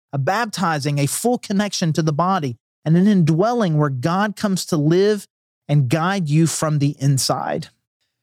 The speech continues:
And so these are the things, this, this is what we can, this, this is what the Holy Spirit does. This is what happens to you when you put your faith in him. So now I have been given all of this. What am I supposed to do with that?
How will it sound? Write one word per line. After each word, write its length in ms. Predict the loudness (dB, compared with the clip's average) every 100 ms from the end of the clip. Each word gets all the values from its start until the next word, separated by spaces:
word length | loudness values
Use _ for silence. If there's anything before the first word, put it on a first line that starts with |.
| _ _ -4
And 80 | -2
so 140 | 0
these 260 | 2 2 0
are 60 |
the 100 | -2
things, 300 | -2 0 2
this, 200 | 2 2
this 220 | 0 0 0
is 120 | 0
what 140 | 0
we 120 | 0
can, 300 | 0 -2 0
this, 260 | 0 0 -2
this 260 | -2 -2 -2
is 100 | -2
what 140 | -2
the 80 | 0
Holy 240 | 0 0
Spirit 440 | -2 -2 -2 0 0
does. 360 | 0 0 -2
This 180 | -4 -4
is 140 | -2
what 160 | -2 -4
happens 640 | -4 -4 -4 -2 -2 -2 -2
to 120 | 0
you 200 | 4 4
when 180 | 4 4
you 100 | 2
put 220 | -2 -2
your 140 | -2
faith 360 | 0 -2 -2 -2
in 100 | -2
him. 320 | -2 -2 -8 -12 _ _ _ _ _
So 140 | -4 0
now 240 | 2 0
I 160 | 0 0
have 180 | 0 0
been 300 | 0 0 2
given 380 | 2 2 0
all 320 | 0 0 0 0
of 180 | -2
this. 500 | 0 0 0 -2 -8 -12 _ _ _ _ _ _ -8
What 360 | -2 2 2
am 120 | 0 0
I 120 | -2
supposed 460 | -2 -2 0 -2
to 60 | -2
do 160 | 0 0
with 180 | 0
that? 280 | -4 -8 -10